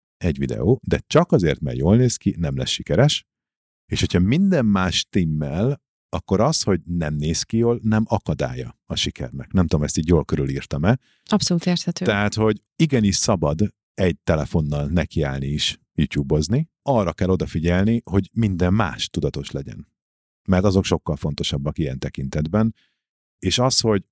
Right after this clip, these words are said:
Speaker 1: nyilván az fontos, hogy érthető legyen a szöveg, az kikerülhetetlen, hiszen az emberek azért mentek oda, hogy megnézzék és meghallgassák, ami a mondandód.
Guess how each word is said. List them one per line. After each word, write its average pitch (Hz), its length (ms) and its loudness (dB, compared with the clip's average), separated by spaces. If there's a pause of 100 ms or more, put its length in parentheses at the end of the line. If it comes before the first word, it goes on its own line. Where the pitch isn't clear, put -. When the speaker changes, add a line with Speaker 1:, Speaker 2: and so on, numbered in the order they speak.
Speaker 1:
nyilván 120 380 2
az 101 100 2
fontos, 95 340 0
hogy 92 100 2
érthető - 300 -2
legyen 71 220 0
a 69 40 -2
szöveg, 71 340 -2
az 78 100 0
kikerülhetetlen, 71 760 -2
hiszen 76 200 -2
az 87 100 2
emberek 90 320 2
azért 90 280 0
mentek 82 320 -2
oda, 87 380 2
hogy 85 460 -2
megnézzék 80 480 0
és 80 120 -2
meghallgassák, 71 680 -2
ami 69 200 0
a 67 60 0
mondandód. 65 640 -2